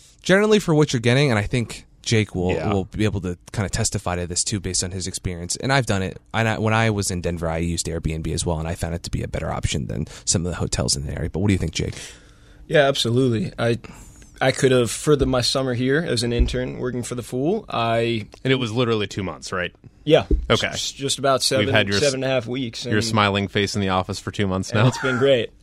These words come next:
Speaker 3: And, you know, I was, it was pretty difficult to find housing for just a short stay like that. And I looked at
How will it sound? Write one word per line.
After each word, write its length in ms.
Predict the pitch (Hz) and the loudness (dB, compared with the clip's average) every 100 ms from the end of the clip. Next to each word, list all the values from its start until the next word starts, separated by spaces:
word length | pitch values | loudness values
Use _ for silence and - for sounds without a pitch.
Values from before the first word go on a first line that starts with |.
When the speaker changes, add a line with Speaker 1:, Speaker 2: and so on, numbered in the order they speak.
| - | -2
Speaker 3:
And, 580 | 120 120 123 123 110 - | 0 2 2 0 -4 -6
you 140 | 127 117 | -2 0
know, 240 | 110 110 - - | 0 -2 -12 -2
I 100 | 120 | 2
was, 240 | 120 113 - | 2 2 2
it 80 | |
was 160 | 147 123 | 4 4
pretty 240 | - 185 | 4 2
difficult 400 | 147 165 143 - | 4 2 2 -2
to 80 | - | -4
find 260 | - 117 113 | 0 0 2
housing 360 | 110 117 143 | 2 2 0
for 160 | 143 117 | -2 -2
just 200 | 127 - | -2 -2
a 60 | 120 | -4
short 300 | - 117 - | -4 -4 -2
stay 220 | - 120 | 0 4
like 160 | 143 151 | 4 4
that. 260 | 165 - - - - - | 2 2 -4 -20 -20 -10
And 560 | 123 127 127 131 123 - - - - - - - - | -2 2 4 4 0 -8 -16 -20 -20 -20 -20 -8 2
I 80 | |
looked 240 | 139 165 | 4 6
at 40 | - | 6